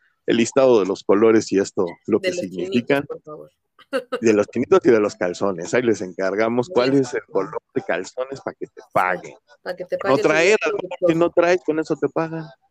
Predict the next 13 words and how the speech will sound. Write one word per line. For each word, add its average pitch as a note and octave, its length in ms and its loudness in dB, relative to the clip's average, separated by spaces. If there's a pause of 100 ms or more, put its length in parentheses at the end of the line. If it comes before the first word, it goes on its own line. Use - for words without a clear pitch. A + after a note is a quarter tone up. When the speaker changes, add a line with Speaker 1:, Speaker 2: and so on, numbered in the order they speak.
(160)
Speaker 1:
En G#2+ 140 -4
una G#2 260 -4
de C3 160 -2
esas. A#3 220 -8 (340)
Speaker 2:
<laughs> - 1160 0
En E3 160 0
una E3+ 340 -2
de A3 220 0
esas. - 400 -6 (420)
Speaker 1:
En - 360 6
una F2 400 -4
de F#2+ 140 -6 (600)
esas. - 200 -16